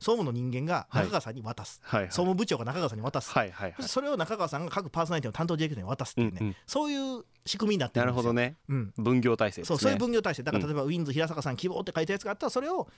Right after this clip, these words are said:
Speaker 1: 北尾さんに渡す。
Speaker 2: はいはい。
Speaker 1: ね。えー、ドヤマさん希望って書いたやつがあったら僕に渡す。
Speaker 2: うん。はい。
Speaker 1: みたいな、
Speaker 2: うん。
Speaker 1: そういうこの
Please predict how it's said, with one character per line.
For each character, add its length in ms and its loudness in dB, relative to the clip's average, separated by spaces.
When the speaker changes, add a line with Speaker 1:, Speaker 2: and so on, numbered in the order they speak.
Speaker 1:
北 160 0
尾 20 -2
さ 120 -12
ん 40 -6
に 60 -2
渡 200 -8
す。 160 -16
Speaker 2:
は 100 0
い 40 -2
は 140 -8
い。 20 -2
Speaker 1:
ね。 120 -4
え 400 0
ー、 40 -6
ド 80 2
ヤ 80 4
マ 80 -2
さ 100 -6
ん 60 -6
希 100 -4
望 140 2
っ 20 0
て 80 -8
書 80 -2
い 20 -2
た 60 2
や 60 0
つ 40 -6
が 40 -4
あ 40 -4
っ 20 -6
た 80 -2
ら 40 2
僕 220 2
に 60 -6
渡 180 -14
す。 80 -14
Speaker 2:
う 20 -4
ん。 40 -2
は 60 2
い。 140 -10
Speaker 1:
み 100 -2
た 120 -6
い 60 -8
な、 80 -8
Speaker 2:
う 20 -10
ん。 20 -10
Speaker 1:
そ 200 0
う 40 -2
い 60 0
う 120 -4
こ 120 0
の 420 -4